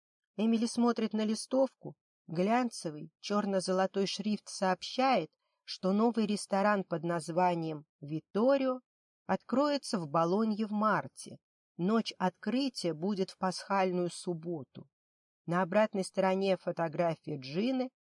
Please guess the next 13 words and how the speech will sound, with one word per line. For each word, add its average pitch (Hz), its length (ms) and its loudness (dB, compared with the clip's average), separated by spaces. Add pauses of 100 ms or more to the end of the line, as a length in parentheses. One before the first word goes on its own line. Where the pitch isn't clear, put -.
(120)
с - 120 -20
подносом 190 640 0
брускет, 165 580 -6 (420)
закусок 202 720 -2
антипаста 220 880 -2
перед 170 340 -2
основным 180 600 0
приёмом 180 600 0
блюд. 165 340 -4 (500)
Это 208 220 -2
горячий 233 500 0
хрустящий 220 720 -2
хлеб, 269 400 -2